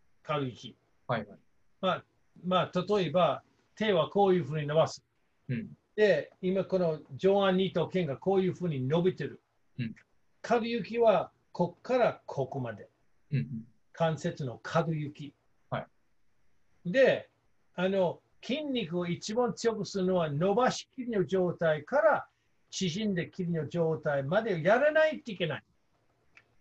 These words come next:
Speaker 2: はい。
Speaker 1: で、可動域を通して筋肉を鍛えた方が一番効果的です。
Speaker 2: うん。
Speaker 1: で、最近はどうかわかんないけど、なんか部分的にやったりとか、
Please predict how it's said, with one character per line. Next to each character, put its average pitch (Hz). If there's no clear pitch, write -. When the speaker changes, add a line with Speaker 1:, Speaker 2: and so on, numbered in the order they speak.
Speaker 2:
は 143
い。 202
Speaker 1:
で、 -
可 240
動 226
域 226
を 214
通 233
し -
て 320
筋 180
肉 151
を 208
鍛 143
え 127
た 120
方 139
が 247
一 -
番 180
効 143
果 131
的 113
で -
す。 -
Speaker 2:
う 131
ん。 117
Speaker 1:
で、 180
最 359
近 359
は 311
ど 240
う -
か 208
わ 202
か 233
ん 208
な 180
い 139
け 170
ど、 240
な 247
ん 185
か 147
部 180
分 196
的 190
に 170
や 175
っ -
た 160
り 156
と 139
か、 143